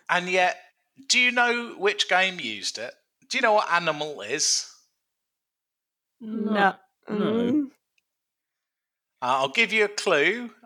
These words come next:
Speaker 1: Uh, sausages. A grimacing turd.
Speaker 3: Um,
Speaker 1: Comedy
Speaker 3: uh,
Speaker 1: actor Ade Edmondson.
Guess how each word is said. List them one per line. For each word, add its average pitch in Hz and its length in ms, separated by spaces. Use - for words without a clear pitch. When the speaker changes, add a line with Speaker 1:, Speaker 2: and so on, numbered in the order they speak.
Speaker 1:
Uh, 135 1000
sausages. - 1120
A 147 200
grimacing 170 760
turd. 117 680
Speaker 3:
Um, 240 500
Speaker 1:
Comedy 202 420
Speaker 3:
uh, 339 260
Speaker 1:
actor 170 240
Ade 180 260
Edmondson. 165 680